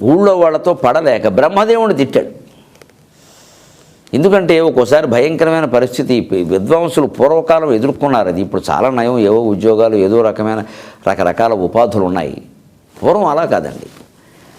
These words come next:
ఈ వేద పండితులకి, ముఖ్యంగా శాస్త్ర పండితులకి, కవులకు కూడా పొట్ట గడిచేది కాదు. ఎందుకంటే కవిత్వానికి డబ్బులు ఇచ్చేవాడు చాలా తక్కువ. ఓ రాజు ఉంటాడు, అప్పుడు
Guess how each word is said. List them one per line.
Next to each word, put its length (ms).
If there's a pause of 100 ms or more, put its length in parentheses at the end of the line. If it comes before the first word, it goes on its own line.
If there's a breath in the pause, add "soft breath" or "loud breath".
(200 soft breath)
ఈ 260
వేద 220
పండితులకి, 720
ముఖ్యంగా 500
శాస్త్ర 420
పండితులకి, 640
కవులకు 460
కూడా 140
పొట్ట 300
గడిచేది 440
కాదు. 200 (1400 soft breath)
ఎందుకంటే 300
కవిత్వానికి 440
డబ్బులు 280
ఇచ్చేవాడు 400
చాలా 120
తక్కువ. 320
ఓ 160
రాజు 280
ఉంటాడు, 260
అప్పుడు 240